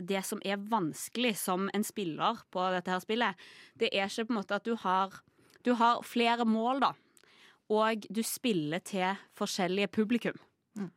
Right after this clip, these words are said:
Speaker 1: mens du spiller. Sånn at, eh, du har, de kaller det the four audiences.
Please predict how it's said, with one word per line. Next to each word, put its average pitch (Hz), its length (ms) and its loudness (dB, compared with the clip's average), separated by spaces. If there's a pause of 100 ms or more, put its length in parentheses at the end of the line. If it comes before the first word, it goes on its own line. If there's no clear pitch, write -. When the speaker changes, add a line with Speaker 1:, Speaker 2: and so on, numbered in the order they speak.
(140)
Speaker 1:
mens 190 220 -2
du 190 80 -8
spiller. - 260 -8 (400)
Sånn 226 240 0
at, 226 140 -2
eh, 220 280 2
du 220 300 -2
har, 196 320 2 (100)
de 226 140 2
kaller 180 260 2 (180)
det 185 60 -2
the 208 60 4
four 226 400 4
audiences. 185 840 0